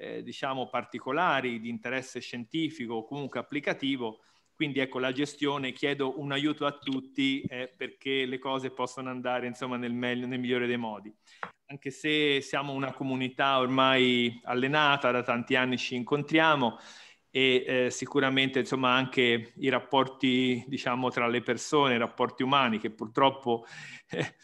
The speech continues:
in questo contesto, in questa, diciamo, situazione sono meno, meno possibili, però ci aiutano, eh, a,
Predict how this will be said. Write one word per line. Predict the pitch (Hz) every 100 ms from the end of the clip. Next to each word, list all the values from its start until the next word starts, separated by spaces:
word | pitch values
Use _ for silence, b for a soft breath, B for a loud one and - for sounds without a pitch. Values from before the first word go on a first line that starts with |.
| B -
in | 139
questo | 151 143 151
contesto, | 131 143 143 151 151 151
in | 143
questa, | 131 139 139 139
diciamo, | 135 131 139 139
situazione | 139 135 131 156 139
sono | 131 131 131
meno, | 135 135 135 127 123 147
meno | 135 131 127
possibili, | 151 160 - 135 131 127 120
però | 117 - 135 131
ci | - 139
aiutano, | 127 135 131 127 127 120 120
eh, | 135 127 131
a, | - 113 120 123